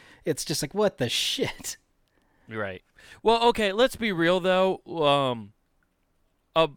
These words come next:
Speaker 2: a pizzle bear hanging out in Alaska, that's where it belongs. That's fine. It can stay up there.
Speaker 1: Okay.
Speaker 2: I just don't want it being in the continental United States. Like, stay up in Canada and in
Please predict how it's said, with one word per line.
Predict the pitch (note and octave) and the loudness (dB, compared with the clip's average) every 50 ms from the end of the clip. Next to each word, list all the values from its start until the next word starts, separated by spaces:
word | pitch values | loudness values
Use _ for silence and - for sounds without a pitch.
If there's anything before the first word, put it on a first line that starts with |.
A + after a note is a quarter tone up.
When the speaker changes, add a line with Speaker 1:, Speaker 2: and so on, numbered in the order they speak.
| - - | -6 -4
Speaker 2:
a | D3+ C#3 | -4 -2
pizzle | - - A3 A3+ F#3+ E3 F#3 F3 | 0 2 2 2 2 2 0 0
bear | D3 D3+ D#3+ D#3 D#3 D3+ D3 C3+ C3+ B2 A#2+ B2 | 0 0 -2 -2 0 0 -2 -2 -4 -6 -8 -8
hanging | C3 D#3+ D#3+ D3+ D3 | -6 -4 -2 -2 -2
out | C#3+ C#3+ C3+ B2+ | 0 -2 -2 -2
in | C3 | -4
Alaska, | B2+ A#2+ B2+ B2+ C3 C#3 C3 - - D3+ C#3+ C3+ | -2 0 0 0 0 0 -2 -4 -2 -2 0 0
that's | C3 D#3+ F#3 - | 2 0 0 2
where | G3+ E3 | 2 2
it | C3 A2 | 2 0
belongs. | A2+ G#2+ A2 A2+ A#2 A2+ G#2+ G#2 F#2+ F#2 F#2+ G2 G2 - | -4 -4 -2 -2 0 0 -2 -4 -6 -8 -10 -14 -12 -4
That's | - C#3+ D3+ D3+ - | 0 2 2 0 0
fine. | - B2+ A#2+ A#2 A2+ G2+ F#2+ F2+ F#2 G#2 | 0 0 0 0 0 -2 -6 -8 -10 -10
It | C3+ D3+ | -10 -10
can | - C3 | -10 -12
stay | - - - C#3 C3+ B2 | -10 -4 -2 0 0 0
up | G#2 - - | -2 -2 -2
there. | A2 A2 G#2+ G#2 G2 | -2 0 0 0 0
Speaker 1:
Okay. | B2 - A#2+ A#2 B2 A#2+ - - | 0 0 2 2 0 0 -2 0
Speaker 2:
I | C3 D3+ | 0 0
just | D#3+ - - | 0 0 0
don't | F3+ E3+ E3 | 0 0 0
want | D#3+ D#3+ D#3 D3 | 0 -2 -2 -2
it | C3+ B2 | -4 -4
being | C#3+ D3 D3 C#3+ | -4 -4 -2 -2
in | C#3+ C#3 | -4 -4
the | C3 A#2+ | -6 -8
continental | - - D3 C#3+ C#3 - - C3 B2 B2+ B2+ A#2 A#2+ A2+ | -10 -8 -6 -6 -6 -6 -8 -6 -6 -6 -6 -6 -6 -8
United | G#2+ G2+ G2+ G2+ G2 F#2+ F#2 - | -8 -6 -6 -6 -6 -6 -8 -12
States. | - - G#2 F#2 D#2 - - - | -12 -12 -12 -12 -12 -14 -14 -8
Like, | A2 G#2 G2 F#2+ _ _ _ _ _ _ _ | -6 -6 -6 -6 _ _ _ _ _ _ _
stay | - - - G#3 A#3+ | -10 -2 2 4 4
up | B3 A3+ | 4 2
in | B3+ G#3+ | 0 -6
Canada | F#3+ G3+ F#3+ F#3+ G3 F#3+ F#3 F3+ G3 F#3+ F#3+ F#3+ F#3 F#3 E3+ D#3 | -4 -2 0 0 0 0 0 0 0 2 2 2 2 0 0 0
and | D#3+ E3 E3 D#3 D3+ D3+ C#3+ C#3 C3+ | 0 0 0 0 0 0 -2 -4 -6
in | C3+ B2 - - D3+ C#3+ C3+ C3 | -10 -10 -10 -8 -6 -4 -4 -4